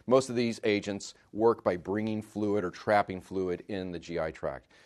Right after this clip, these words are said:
We'll start with the chloride channel activators, lubiprostone. That's an agent that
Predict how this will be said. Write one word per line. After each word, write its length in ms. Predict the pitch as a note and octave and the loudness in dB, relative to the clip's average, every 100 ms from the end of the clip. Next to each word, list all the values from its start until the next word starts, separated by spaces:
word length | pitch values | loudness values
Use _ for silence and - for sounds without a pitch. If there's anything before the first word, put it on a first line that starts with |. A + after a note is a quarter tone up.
| _ _ - | _ _ -2
We'll 140 | C#3+ | -2
start 320 | - E3 E3+ | 6 8 8
with 80 | C#3 | 4
the 80 | B2+ | -2
chloride 360 | - A2 G#2 | 0 4 4
channel 340 | G2 G#2 F#2 F2 | 4 -2 -2 -2
activators, 680 | E2 D#2+ E2+ D2 C#2+ C#2+ | -2 -4 -8 -8 -8 -8
lubiprostone. 920 | F2+ F#2+ F#2 - E2+ D#2+ - D2+ C#2+ | -6 -6 -8 -2 -2 -2 -6 -10 -8
That's 220 | E2+ A2+ D3+ | -4 -4 -4
an 100 | - | 0
agent 460 | A2 A2 A2 A2 | 2 2 0 -2
that 240 | - F#2+ | 0 0